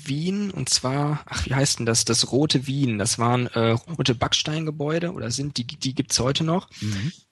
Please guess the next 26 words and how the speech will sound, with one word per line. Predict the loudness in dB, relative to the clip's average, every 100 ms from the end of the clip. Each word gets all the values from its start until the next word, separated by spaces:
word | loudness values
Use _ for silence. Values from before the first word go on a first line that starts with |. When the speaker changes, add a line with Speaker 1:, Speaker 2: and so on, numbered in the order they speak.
| -2
Speaker 1:
Ähm, | 2 2 2 0 2 2 0 0 0
wann | 0 2
wurden | 4 4
die | 4
gebaut? | 2 4 4 2
Jetzt | -2 -6 -8 -10 -8
komme | 0 2 4
ich |
natürlich | 2 2 2 4 2 0 -4 -10 -10 -12 -12
auf | -12
das | -4 -2
Datum | 0 0 0 0
nicht. | 0 0
Jetzt | 0
habe | 0 0
ich |
eine | 0 0
Eins | 0 0 0
in | 0 0 0
Stadtbaugeschichte | 0 0 0 0 2 2 0
und |
komme | -2 -2
nicht | -2 0
drauf, | -2 0
aber | 0 2
egal. | 2 2 0